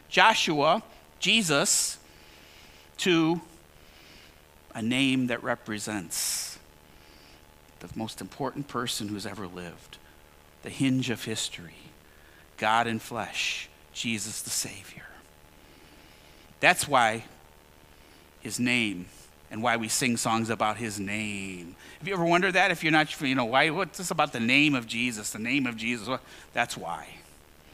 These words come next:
Because what God named him was so significant.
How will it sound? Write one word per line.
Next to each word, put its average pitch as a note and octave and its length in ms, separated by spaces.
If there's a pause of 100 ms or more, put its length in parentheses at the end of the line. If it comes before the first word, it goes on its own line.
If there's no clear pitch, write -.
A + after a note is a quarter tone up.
(880)
Because A2+ 300
what B2+ 160
God A#2+ 200
named A#2 280
him A2+ 100
was G#2+ 100
so A#2 200
significant. A2+ 640